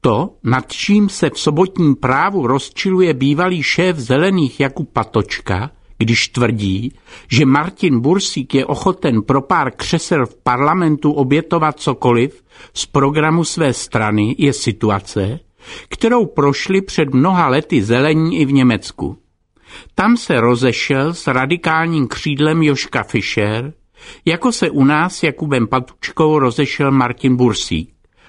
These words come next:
Argumenty byly velice podobné, i když kořeny, z kterých se zrodili Zelení v Německu a u nás, jsou zcela odlišné.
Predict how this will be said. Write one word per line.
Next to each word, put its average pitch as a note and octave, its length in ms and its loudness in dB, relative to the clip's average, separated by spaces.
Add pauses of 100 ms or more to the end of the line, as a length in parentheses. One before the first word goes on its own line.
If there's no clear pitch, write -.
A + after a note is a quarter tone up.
(180)
Argumenty F#3+ 640 2
byly C3+ 260 2
velice B2+ 400 0
podobné, B2+ 600 2
i C#3 80 -2
když B2+ 300 -2
kořeny, B2 680 2 (260)
z - 120 -12
kterých C#3+ 420 -2
se D3 160 0
zrodili C3 600 2
Zelení C3+ 520 2
v G#2 60 -4
Německu B2+ 720 0
a A#2 80 2
u C3 140 2
nás, C3 300 2
jsou B2 180 0
zcela A#2+ 380 -2
odlišné. F#2+ 680 -2